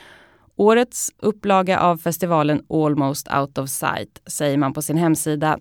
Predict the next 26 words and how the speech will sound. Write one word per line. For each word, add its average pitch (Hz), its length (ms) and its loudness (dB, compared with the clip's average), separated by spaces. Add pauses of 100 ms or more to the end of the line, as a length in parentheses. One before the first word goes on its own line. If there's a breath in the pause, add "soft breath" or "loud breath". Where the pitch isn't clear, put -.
(140)
det 147 160 -8
är 147 240 0
en 151 280 0
fortsättning 196 800 0
och 170 140 -2
vidareutveckling 175 760 0
av 147 80 0
förra 170 320 0
årets 170 360 -2
festival, 196 560 0 (300 loud breath)
där 151 120 -6
man 143 340 2
ifrågasatte 160 1000 -2
seendet 165 840 0
och 135 200 -2
ofta 143 200 -6
hade 147 220 -2
mörker 160 640 2
eller 143 260 0
förhindrad 147 720 -2
sikt - 460 -8
som 139 260 -2
gemensamt 139 680 -2
tema. 165 400 -2 (760 loud breath)
Denna 208 280 6
gång 214 320 4